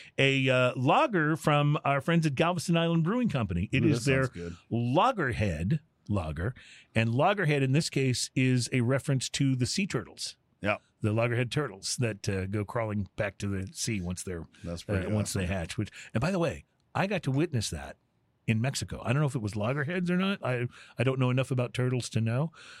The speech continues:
Speaker 1: but I was staying down there for vacation at a place that was on the beach, and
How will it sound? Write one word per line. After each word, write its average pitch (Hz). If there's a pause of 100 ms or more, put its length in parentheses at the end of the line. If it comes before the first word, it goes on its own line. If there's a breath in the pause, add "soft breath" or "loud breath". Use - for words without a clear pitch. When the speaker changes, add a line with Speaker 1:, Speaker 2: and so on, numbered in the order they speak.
(140 loud breath)
Speaker 1:
but 120
I 120
was 117
staying 160
down 135
there 127
for 120
vacation 117
at 104
a 104
place 120
that 110
was 107
on 110
the 165
beach, 190 (680 soft breath)
and 123